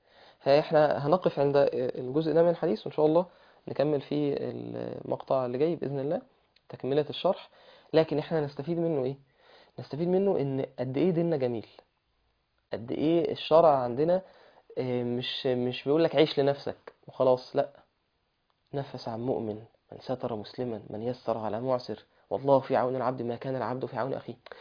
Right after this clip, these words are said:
فالأعمال اللي أنت بتساعد فيها الناس، أنت تثاب عليها، تثاب عليها. وب-، ومن، من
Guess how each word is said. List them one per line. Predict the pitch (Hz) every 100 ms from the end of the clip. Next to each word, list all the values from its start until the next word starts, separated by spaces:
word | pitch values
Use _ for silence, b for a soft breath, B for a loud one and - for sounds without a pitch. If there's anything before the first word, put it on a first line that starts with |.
| B B B B -
فالأعمال | 135 - 131 120 131 175 180 -
اللي | 127 143
أنت | 170 147
بتساعد | 123 - 165 175 151
فيها | 180 170
الناس، | 147 185 180 - _ b b b
أنت | 120 120
تثاب | 117 - 165
عليها، | 143 143 139 - _ _ _ _ _ _ _ _ _ _ _ -
تثاب | - 143
عليها. | 123 139 131
وب-، | 95 107 -
ومن، | 120 120 120 123 -
من | 120